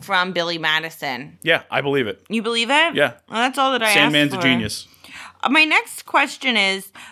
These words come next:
Speaker 1: who is your favorite minor character? I have two. I love the old lady dressed up from the seventeen hundreds
Speaker 2: Yeah.
Speaker 1: that likes to pee her pants.
Speaker 2: Yeah.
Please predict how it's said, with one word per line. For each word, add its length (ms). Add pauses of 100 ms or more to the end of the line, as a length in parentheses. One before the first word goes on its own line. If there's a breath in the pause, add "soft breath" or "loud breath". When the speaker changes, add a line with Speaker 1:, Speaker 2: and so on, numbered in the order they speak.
(100)
Speaker 1:
who 240
is 220
your 120
favorite 520
minor 520
character? 720
I 180
have 440
two. 500 (120)
I 140
love 340
the 100
old 220
lady 360
dressed 300
up 140
from 140
the 60
seventeen 520
hundreds 500
Speaker 2:
Yeah. 60
Speaker 1:
that 100
likes 220
to 80
pee 160
her 100
pants. 560
Speaker 2:
Yeah. 240